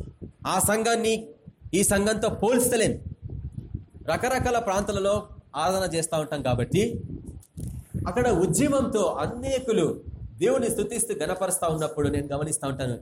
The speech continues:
ఇక్కడ ఆ ఉజ్జీవం నాకు కనిపించలేదు ఈరోజు. మీదో ఉందేమో నాకు తెలియదు, కానీ ఈరోజు మటుకు నాకు ఆ ఉజ్జీవం కనిపించలేదు. నేను ఎవరిని, ఆ,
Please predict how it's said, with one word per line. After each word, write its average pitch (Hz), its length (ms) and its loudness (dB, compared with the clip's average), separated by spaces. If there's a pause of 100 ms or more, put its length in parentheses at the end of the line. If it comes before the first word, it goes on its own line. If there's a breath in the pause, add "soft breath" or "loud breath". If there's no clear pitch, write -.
ఇక్కడ 143 460 0 (340)
ఆ 135 100 0
ఉజ్జీవం 139 460 2
నాకు 170 180 -2
కనిపించలేదు 185 580 2
ఈరోజు. - 360 -2 (840)
మీదో 147 220 2
ఉందేమో 180 340 4
నాకు 170 180 0
తెలియదు, 165 400 2 (540)
కానీ 170 160 2
ఈరోజు 185 300 4
మటుకు 180 240 -2
నాకు 156 200 -2
ఆ 139 40 2
ఉజ్జీవం 143 400 -2
కనిపించలేదు. 120 560 -6 (340)
నేను 147 140 2
ఎవరిని, 196 680 2 (400)
ఆ, 117 440 0